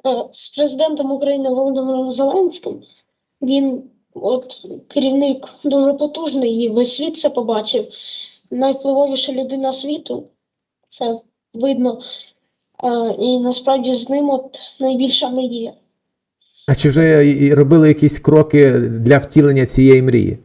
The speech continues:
Speaker 1: А, ну, знаєте, я думаю, не треба його поки чіпати, бо він президент воюючої країни. І навряд чи він знайде для мене час. І зараз воєнний стан. Можливо, після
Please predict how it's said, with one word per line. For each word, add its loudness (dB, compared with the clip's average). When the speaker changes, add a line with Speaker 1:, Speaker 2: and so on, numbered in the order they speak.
Speaker 1:
А, -2
ну, -4
знаєте, -2
я -4
думаю, -2
не -4
треба 0
його -2
поки -4
чіпати, -4
бо -6
він -8
президент -4
воюючої -6
країни. -6
І -8
навряд -2
чи -6
він -6
знайде -2
для -6
мене -6
час. -14
І -4
зараз -2
воєнний -2
стан. -10
Можливо, 0
після -4